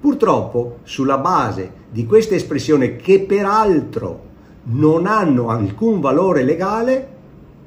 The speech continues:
il nostro Ministero agisce nei confronti dei produttori di sanificatori per ambienti,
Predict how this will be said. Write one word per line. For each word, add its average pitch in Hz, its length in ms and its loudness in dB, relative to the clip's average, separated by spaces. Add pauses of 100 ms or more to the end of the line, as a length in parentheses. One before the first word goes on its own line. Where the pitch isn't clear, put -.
(140)
il 104 160 -6
nostro 120 440 -2
Ministero 180 800 -4 (300)
agisce 120 760 -2
nei 113 220 -2
confronti 127 760 -2 (240)
dei 139 340 4
produttori 120 760 0
di 139 120 4
sanificatori 123 800 -2
per 110 160 -4
ambienti, 247 600 -2